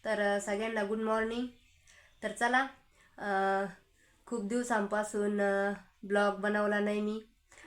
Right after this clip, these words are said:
तर, अ, चला म्हणलं, सगळ्या ताईंच्या खूप कमेंट होत्या की, "ताई, तुम्ही, तुमची तब्येत कशी आहे?" किंवा,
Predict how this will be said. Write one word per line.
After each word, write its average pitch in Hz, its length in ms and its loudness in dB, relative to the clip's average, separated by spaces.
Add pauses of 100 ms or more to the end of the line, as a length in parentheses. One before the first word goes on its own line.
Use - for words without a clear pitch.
(220)
तर, 196 160 2
अ, 196 120 4
चला 220 320 0
म्हणलं, 196 560 0
सगळ्या 196 420 2
ताईंच्या 208 760 0
खूप - 180 -12
कमेंट 220 380 0
होत्या 185 320 0 (520)
की, 196 400 0
"ताई, 196 180 6
तुम्ही, 196 720 0 (380)
तुमची 208 220 -2
तब्येत 190 280 2 (100)
कशी 202 380 2
आहे?" 175 260 -8 (380)
किंवा, 202 300 6